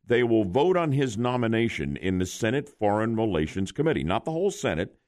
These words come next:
but the committee. There has never been an instance where a Secretary of State nominee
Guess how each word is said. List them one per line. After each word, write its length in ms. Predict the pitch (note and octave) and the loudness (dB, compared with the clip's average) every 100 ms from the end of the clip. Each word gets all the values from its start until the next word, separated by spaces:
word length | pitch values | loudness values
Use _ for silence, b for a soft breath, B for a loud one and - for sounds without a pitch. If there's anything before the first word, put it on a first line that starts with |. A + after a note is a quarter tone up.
| _ _ | _ _
but 260 | - F#2 - _ | -2 -2 -4 _
the 120 | B2+ | -6
committee. 560 | B2 D#3 F#3+ E3+ D2+ - _ _ _ _ _ _ _ _ _ | -4 -2 0 -2 -4 -10 _ _ _ _ _ _ _ _ _
There 180 | B2+ B2+ | 0 0
has 360 | A2+ A#2+ A2 F2 | 0 -2 -2 -4
never 560 | G2 C3+ F#3+ G#3 G#3 | -2 0 2 2 2
been 520 | E3+ - D3 D#3 D#3 - _ | 2 0 2 2 0 -4 _
an 300 | A#2+ A#2+ A2+ - | -2 -2 -2 -4
instance 920 | - C#3+ C#3+ - B1+ - - - - _ _ _ _ _ _ _ _ _ _ _ _ _ _ _ _ | -2 -2 -2 -8 -12 -12 -18 -18 -20 _ _ _ _ _ _ _ _ _ _ _ _ _ _ _ _
where 360 | - A#2+ C3 - | 0 4 4 2
a 400 | A#2 A#2 G#2+ G2+ | 2 4 4 0
Secretary 880 | - - F3+ F#3 F#3+ E3+ E3 D3+ C#3+ | -6 -4 -4 0 0 2 2 2 4
of 140 | B2+ A2+ | 2 0
State 420 | - B2+ B2+ - | 0 2 2 0
nominee 840 | G#2 B2 C#3 C3+ B2+ F2 C2+ C2+ | 0 0 0 0 0 -2 -4 -8